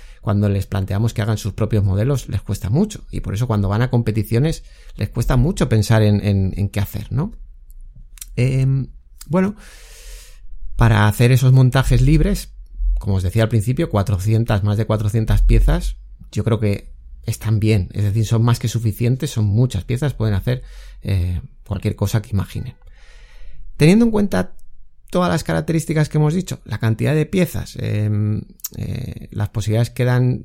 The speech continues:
los sensores, pues el precio lo voy a apuntar como punto positivo. Evidentemente, porque estamos hablando de una alternativa al Lego, ¿no? Y, ay, en est-,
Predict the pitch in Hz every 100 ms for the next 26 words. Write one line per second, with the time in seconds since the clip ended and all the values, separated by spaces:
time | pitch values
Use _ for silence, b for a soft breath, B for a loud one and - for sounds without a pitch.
0 | - 123 120 113 120 - 160 190 202 -
1 | - - - - - 107 113 101 127 127
2 | 156 127 139 131 107 147 151 107 104 98
3 | 139 143 104 92 104 135 226 - - b
4 | b b b b _ - - 95 90 117
5 | 120 104 208 98 - - 98 110 110 120
6 | 120 135 131 117 120 113 113 107 95 123
7 | 101 95 135 95 135 - B B B B
8 | 107 110 104 - - - - - - 101
9 | 101